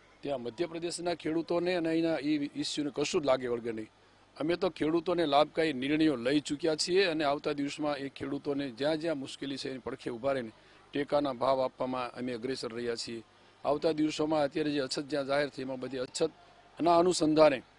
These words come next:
સારી એવી રકમ દરેક ખેડૂતના ખાતામાં નાખવા માટેના નિર્ણય નહીં, એના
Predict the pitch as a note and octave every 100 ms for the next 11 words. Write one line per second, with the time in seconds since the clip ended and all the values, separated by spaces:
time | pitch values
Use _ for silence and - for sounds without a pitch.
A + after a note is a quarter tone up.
0 | - - - D#3+ F3 E3+ C#3+ F3 D#3+ C#3+
1 | E3 D3 D3+ D3 D#3+ D3+ C3+ C3+ C#3+ C#3
2 | B2 - C#3+ C3+ C3 C#3 B2+ C#3 D#3+ E3+
3 | F3+ F#3 D3+ D3